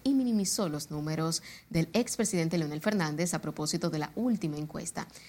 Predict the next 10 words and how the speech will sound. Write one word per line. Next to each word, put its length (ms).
El 120
expresidente 720
Mejía 520
se 100
expresó 600
de 240
forma 240
jocosa 560
de 100
Fernández, 640